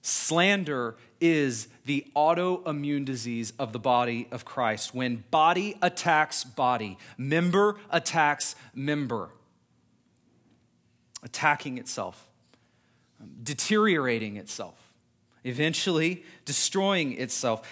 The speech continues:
Slander is our grand autoimmune disease. And James is saying, "Church, don't allow yourself to destroy yourself. Don't allow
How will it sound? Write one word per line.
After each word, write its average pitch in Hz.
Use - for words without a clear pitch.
Slander 190
is 151
our 139
grand 131
autoimmune 160
disease. 123
And 131
James 165
is 156
saying, 131
"Church, 131
don't 202
allow 170
yourself 156
to -
destroy 190
yourself. 143
Don't 202
allow 185